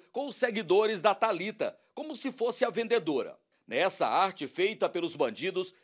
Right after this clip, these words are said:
eles informam que se investisse trezentos reais, o dinheiro se multiplicaria. Segundo a promessa feita pelos criminosos,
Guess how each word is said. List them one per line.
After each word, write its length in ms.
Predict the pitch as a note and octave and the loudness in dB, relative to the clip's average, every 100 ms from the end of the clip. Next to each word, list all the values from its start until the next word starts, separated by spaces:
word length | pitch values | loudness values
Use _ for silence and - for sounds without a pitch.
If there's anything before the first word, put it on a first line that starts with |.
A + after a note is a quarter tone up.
| _ | _
eles 280 | B3+ C#4+ G#3+ | -6 -4 -6
informam 500 | F3 - G#3 G#3 F3 | -6 2 4 4 0
que 140 | F#3+ | -6
se 140 | F3+ C4 | -6 -4
investisse 600 | G#3+ - F3+ G3+ - - _ _ | -4 -4 -6 -6 -6 -10 _ _
trezentos 680 | F3+ F#3+ - G#3+ C#4+ B3 F3+ | 0 0 0 -2 -2 -4 -2
reais, 420 | D3 C3 F3+ E3 - - | 0 2 0 -2 -10 -12
o 100 | A3 | -8
dinheiro 460 | - B3+ G#3 A3+ | -6 0 0 0
se 160 | F#3 A3+ | -6 -6
multiplicaria. 920 | A3 - A3 G#3+ A3+ A3 E3+ A#2 D2 _ _ _ _ | -4 -4 -6 -2 2 2 0 -6 -8 _ _ _ _
Segundo 480 | - C4 G#3 A3+ D4 | -2 0 0 -2 0
a 60 | A#3+ | 2
promessa 540 | G#3 D3 E3+ G3 E3 | 4 4 4 4 0
feita 460 | - D3+ F#3+ G3+ F3+ | 0 0 0 0 0
pelos 280 | E3+ D#3+ - | 0 -4 -4
criminosos, 800 | G3 G3+ C3+ C#3 F3 C3+ A2+ | -4 -4 0 2 2 0 -12